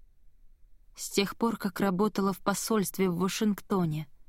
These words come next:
Мне тогда было двадцать шесть». «А где твоя семья?»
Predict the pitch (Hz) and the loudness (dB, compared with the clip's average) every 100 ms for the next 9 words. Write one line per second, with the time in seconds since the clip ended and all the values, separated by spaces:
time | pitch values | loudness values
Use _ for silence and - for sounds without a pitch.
0 | - - - - - - - 214 208 202 | -20 -20 -20 -20 -20 -20 0 4 4 4
1 | 196 170 190 170 185 175 151 165 156 - | 2 4 4 4 4 4 2 0 0 -4
2 | 143 - 180 170 - - - - - - | -4 -4 -4 -6 -10 -16 -20 -20 -20 -20
3 | - - - - - - - - - - | -20 -20 -20 -20 -20 -20 -20 -20 -20 0
4 | 208 180 226 220 202 185 190 170 175 180 | 2 4 2 4 2 2 2 2 2 -2